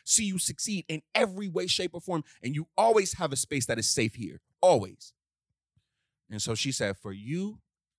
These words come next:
as one cishet black man that feels that way, there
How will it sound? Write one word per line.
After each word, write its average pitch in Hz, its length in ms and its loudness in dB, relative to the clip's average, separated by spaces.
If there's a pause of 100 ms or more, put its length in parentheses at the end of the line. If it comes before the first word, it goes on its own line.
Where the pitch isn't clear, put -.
(140)
as 110 240 -2
one 135 480 -6
cishet 165 420 -2
black 143 280 -2
man 160 320 -8
that 107 180 -2
feels 170 220 0
that 170 160 -4
way, 190 220 -8 (920)
there 127 280 2